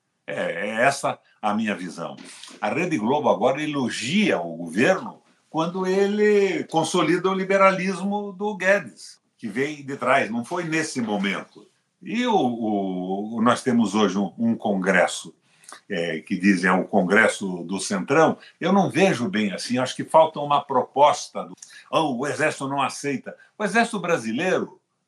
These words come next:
é igual a você e a mim na sua base. Não são esses generais alienados. É, o oficial tem um, um cunhado, um parente, um primo que tá vivendo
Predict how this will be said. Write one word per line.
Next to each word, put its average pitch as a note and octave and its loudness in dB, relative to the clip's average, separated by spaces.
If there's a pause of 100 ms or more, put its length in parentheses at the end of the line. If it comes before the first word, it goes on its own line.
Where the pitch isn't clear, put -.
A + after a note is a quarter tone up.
(340)
é F#3 -2
igual F#3+ 6
a E3+ -2
você F3+ -6
e F#3 0
a E3+ 4
mim F#3 -4
na C#3+ -10
sua G#2+ -6
base. F2 -4 (200)
Não F#3 -8
são A3 -2
esses D3+ -6
generais G2+ 0
alienados. E2+ -10 (180)
É, D3+ -6
o D3 -6
oficial C#3+ 2
tem C#3 -4
um, G#2+ -2 (140)
um A2+ -4
cunhado, A#2+ 4
um F#2+ -2
parente, A2 4
um G2 -6
primo C3 -2
que G#3 -14
tá G3+ 2
vivendo D#3+ -4